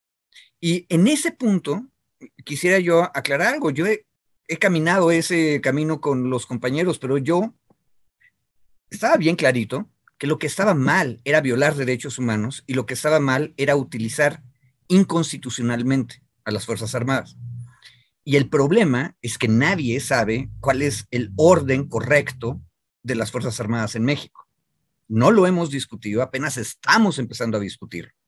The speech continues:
En ese sentido, sí debo decirte que me parece que hay una ligera o tal vez grande injusticia en el pronunciamiento, porque no se hace cargo de esta complejidad.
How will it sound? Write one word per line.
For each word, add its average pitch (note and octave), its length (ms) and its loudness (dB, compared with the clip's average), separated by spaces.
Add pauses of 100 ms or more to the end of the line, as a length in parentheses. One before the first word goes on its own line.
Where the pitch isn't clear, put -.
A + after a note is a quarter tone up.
(1500)
En F#3+ 180 8
ese C4+ 220 4
sentido, A3 560 2 (960)
sí G#3+ 680 0
debo F#3+ 480 4
decirte F3 440 -4
que D3+ 120 -4
me D3+ 80 0
parece D#3 400 -2
que D#3 140 0
hay E3+ 180 2
una F3+ 260 0
ligera F#3 760 2 (160)
o B2 180 -10
tal - 200 -8
vez A3 200 -6
grande D#3+ 400 0
injusticia C#3 760 -6 (480)
en A#2+ 120 -4
el A#2 80 -2
pronunciamiento, B2+ 640 -4 (600)
porque C#3+ 240 0
no E3 160 0
se F3 140 0
hace D#3+ 260 -2
cargo D3 380 0
de B2 80 2
esta B2 220 -6
complejidad. G#2+ 540 -6